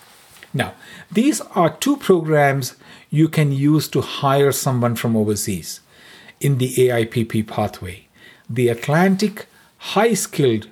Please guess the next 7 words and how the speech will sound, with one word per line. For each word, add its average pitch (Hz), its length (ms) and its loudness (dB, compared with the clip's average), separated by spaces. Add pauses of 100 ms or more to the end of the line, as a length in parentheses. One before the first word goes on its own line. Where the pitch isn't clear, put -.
(140)
Program 123 720 -2 (580)
and 196 300 0
the 208 100 2
Atlantic 151 800 -2 (240)
Intermediate 147 680 0
Skilled 107 340 -6
Program. 98 540 -6